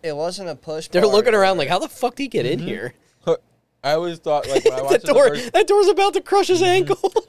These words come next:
Speaker 2: <laughs>
Speaker 3: Either that or it's not gonna, it's gonna close and <laughs> the cop
Speaker 2: And then
Speaker 3: is
Speaker 2: the cop's
Speaker 3: stuck
Speaker 2: stuck in there.
Speaker 1: Dude, we should watch some friggin', uh,
Speaker 2: Breaking Bad?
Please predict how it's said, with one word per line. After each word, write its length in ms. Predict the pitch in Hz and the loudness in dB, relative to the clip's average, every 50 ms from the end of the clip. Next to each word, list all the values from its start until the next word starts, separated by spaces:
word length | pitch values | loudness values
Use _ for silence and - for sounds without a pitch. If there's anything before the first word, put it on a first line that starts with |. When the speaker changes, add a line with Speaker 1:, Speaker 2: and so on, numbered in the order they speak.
| 480 - _ | -6 -4 _
Speaker 2:
<laughs> 300 | 554 - - - - - | -4 -6 -6 -10 -10 -4
Speaker 3:
Either 160 | 151 147 135 | -2 0 0
that 200 | 139 143 147 143 | 2 2 0 0
or 100 | 135 127 | -2 -4
it's 140 | 123 117 - | -6 -8 -6
not 160 | 135 123 123 | -6 -6 -4
gonna, 160 | 113 123 113 110 - - - - - | -6 -8 -10 -12 -14 -18 -20 -18 -16
it's 140 | 120 131 - | -16 -16 -8
gonna 200 | - 135 123 117 | -8 -8 -8 -8
close 600 | - - - 113 117 123 127 120 117 117 104 - | -6 -2 0 2 2 2 -2 -4 -8 -8 -8 -8
and 100 | 175 143 | -8 -10
<laughs> 0 | |
the 40 | 131 | -10
cop 180 | - - - 247 | -10 -10 -10 -6
Speaker 2:
And 80 | 226 | -4
then 100 | - - 240 226 | -4 -2 -2 0
Speaker 3:
is 40 | 202 | 0
Speaker 2:
the 100 | 196 185 | 0 0
cop's 340 | - 208 208 214 233 - | 0 0 0 -2 -2 -6
Speaker 3:
stuck 220 | - - 165 165 160 | -4 -4 -4 -4 -4
Speaker 2:
stuck 40 | 151 156 | -6 -8
in 80 | 165 | -8
there. 200 | 165 143 156 165 165 _ _ _ _ _ | -6 -8 -8 -8 -10 _ _ _ _ _
Speaker 1:
Dude, 200 | 156 147 143 135 | -12 -12 -12 -12
we 140 | 135 139 143 | -12 -14 -14
should 240 | 151 - - 190 165 | -14 -14 -14 -12 -8
watch 280 | 147 147 147 147 139 123 | -6 -6 -4 -6 -6 -8
some 280 | - - - 151 131 127 | -10 -12 -12 -14 -18 -20
friggin', 800 | 135 - - 139 135 131 127 127 123 120 117 113 113 110 101 - | -20 -16 -14 -14 -14 -14 -14 -16 -16 -16 -16 -16 -18 -20 -20 -20
uh, 600 | - 73 92 101 101 101 92 92 90 80 82 92 135 - _ _ _ _ _ _ _ _ _ _ _ _ _ _ _ _ _ _ _ _ _ | -20 -18 -16 -16 -14 -14 -14 -14 -16 -16 -16 -18 -20 -20 _ _ _ _ _ _ _ _ _ _ _ _ _ _ _ _ _ _ _ _ _
Speaker 2:
Breaking 300 | 135 131 123 - 120 120 | -2 -2 -2 -4 -6 -6
Bad? 280 | 120 113 117 - 160 | -4 -2 -2 -2 -4